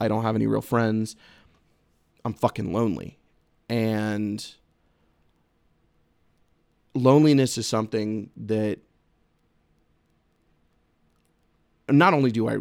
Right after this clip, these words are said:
do I understand in my own life, but that I see in so many people that they're the most popular person in the room. They're sitting around and everybody fucking loves them and everything's great and they're the life of the fucking party. But in their head,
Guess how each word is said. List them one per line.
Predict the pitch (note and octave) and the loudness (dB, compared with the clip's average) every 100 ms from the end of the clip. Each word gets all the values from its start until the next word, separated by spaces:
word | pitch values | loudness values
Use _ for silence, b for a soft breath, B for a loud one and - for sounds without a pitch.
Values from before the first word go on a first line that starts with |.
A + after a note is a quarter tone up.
| - A2 | -8 -8
do | A2 | -4
I | G#2+ G#2 - | -4 -6 -6
understand | A2+ G#2+ - G#2+ | -4 -4 -4 -4
in | G2+ | -4
my | G#2 | -4
own | G#2 | -4
life, | G#2 F#2 G#2 - | -6 -8 -12 -14
but | A#2 A2 G2+ A2 | -8 -4 -4 -4
that | G#2+ | -6
I | |
see | G#2+ - A2+ | -6 -6 -4
in | G#2+ G2+ | -4 -6
so | - A2 | -4 -2
many | G#2+ G#2 | -2 -4
people | A#2+ A#2+ A2 B B B | -4 -4 -6 B B B
that | C#3 D#3 - B B _ - | 4 4 4 B B _ 0
they're | D#3 G3 | 4 6
the | D3 | 6
most | D3 - | 2 2
popular | D3 D#3+ E3 D#3+ | 0 2 0 0
person | F3 F3 F#3 | -2 -2 -2
in | |
the | F#3 | 0
room. | A#3+ - | 0 0
They're | D3+ | -2
sitting | - F3 G#3 | -2 -4 -4
around | E3 C#3+ | -4 -2
and | |
everybody | E3+ E3+ F3+ | -4 -4 -4
fucking | G3+ F#3+ D#3+ | -4 -4 -2
loves | A#3+ F3 | -4 -2
them | B2 | -2
and | A2+ | -2
everything's | C#3 F3 F#3 E3 | -2 -2 -2 -4
great | C#3 E3 G3 | -2 0 -2
and | A2+ A#2 | -2 0
they're | D#3+ | 2
the | D3 | 2
life | B2 E3+ D#3+ | 2 2 0
of | |
the | D3 | -2
fucking | F3+ - A#2+ | -2 -4 0
party. | A3+ F#3 - B B - | 2 2 0 B B 2
But | C#3+ | 6
in | C3+ | 6
their | A#2 | 4
head, | G#2 A2+ D#3 | 2 0 0